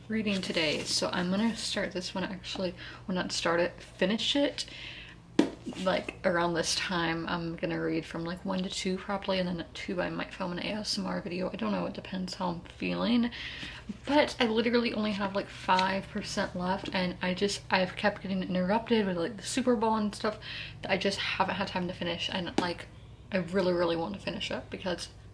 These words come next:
this is a five star for me, and I feel like if I drag it out <laughs> more, that may drop, and we don't want that to happen.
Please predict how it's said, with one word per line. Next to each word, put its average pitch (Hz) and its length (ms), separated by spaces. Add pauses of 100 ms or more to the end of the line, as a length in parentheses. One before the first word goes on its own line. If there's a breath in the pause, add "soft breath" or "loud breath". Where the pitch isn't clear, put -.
(160)
this - 140
is 185 100
a 202 40
five 180 280
star 175 340
for 226 100
me, 285 260 (600 loud breath)
and 196 80
I 196 60
feel 185 140
like 185 120
if 190 100
I 190 100
drag 175 280
it 180 80
out 175 280
<laughs> 254 180
more, 302 160 (1160 loud breath)
that 214 220
may 180 180
drop, - 500 (180)
and 185 160
we 180 60
don't 196 160
want - 160
that 202 160
to 208 60
happen. 214 460